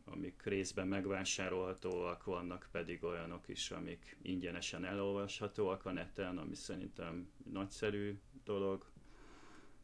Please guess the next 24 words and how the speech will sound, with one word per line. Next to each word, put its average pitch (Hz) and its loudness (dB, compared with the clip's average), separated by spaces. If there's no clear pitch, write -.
Úgyhogy 98 4
mindenképp 92 4
érdemes 87 2
a 90 2
honlapunkat 110 2
is 101 0
nézni, 98 4
a 90 2
jövő 92 4
heti 90 -2
podcastunkat 101 0
is - -2
meghallgatni, 87 -4
illetve 80 -4
aki 90 -4
kis - -2
közösségi 92 2
élményre 95 8
vágyik, 90 -2
azt - -4
pedig 85 -2
várjuk 76 -4
szeretettel 85 -2
a, 87 -4